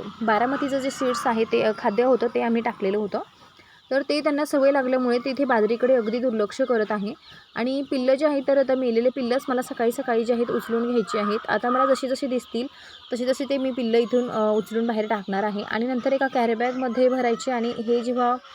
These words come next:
यांचे कामाला निघतात, तर तेव्हा त्यांच्याकडे ही सगळी पिल्लं मला देऊन टाकायची असतात. तर अशाच पद्धतीने सगळे पिल्लं जसे सापडतील तसे मला द्यायचे आहे.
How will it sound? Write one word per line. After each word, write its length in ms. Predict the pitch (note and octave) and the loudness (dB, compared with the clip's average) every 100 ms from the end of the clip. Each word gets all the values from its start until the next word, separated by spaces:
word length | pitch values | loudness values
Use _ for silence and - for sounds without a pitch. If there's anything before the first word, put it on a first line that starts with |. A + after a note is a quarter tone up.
| - - - - - - | -20 -20 -20 -20 -20 -4
यांचे 200 | A3 G#3 | -2 0
कामाला 360 | C4+ A#3+ A3 A#3+ | 2 2 2 2
निघतात, 320 | B3+ - G3+ A3 | 0 -2 -2 0
तर 120 | A3+ | 2
तेव्हा 160 | A#3+ A#3 | 2 2
त्यांच्याकडे 400 | A#3+ A3 A3+ A#3 | 0 -2 0 2
ही 80 | B3 | 2
सगळी 260 | B3 G#3+ | 0 0
पिल्लं 300 | A3 B3+ A3 | 0 0 0
मला 300 | A3+ G#3+ G#3 | 0 0 0
देऊन 340 | C4+ A#3+ A3+ A3 | 0 2 2 2
टाकायची 380 | A3+ G3 G3 A#3+ | -2 -2 -2 -2
असतात. 360 | A#3 - F3 - - - - - C6+ - _ - - - - - - - G#3 D4 | -4 -4 -6 -6 -20 -20 -20 -20 -20 -20 _ -20 -20 -20 -20 -20 -20 -12 -2 2
तर 80 | |
अशाच 360 | C4+ C4 D4+ - | 2 4 0 0
पद्धतीने 460 | D4 C#4+ C#4+ A#3+ B3 | 2 2 2 0 0
सगळे 280 | C4 B3+ | 0 0
पिल्लं 300 | C4+ C#4+ B3+ | 0 2 2
जसे 260 | B3+ A#3 B3+ | 2 0 -2
सापडतील 540 | C#4 A#3+ A3+ A#3 A#3 | -2 0 0 -2 -2
तसे 200 | A#3 - | -2 0
मला 220 | A#3+ A#3 A3 | 0 0 2
द्यायचे 360 | A3+ G3 - | 2 2 -2
आहे. 280 | - F3+ | -2 -2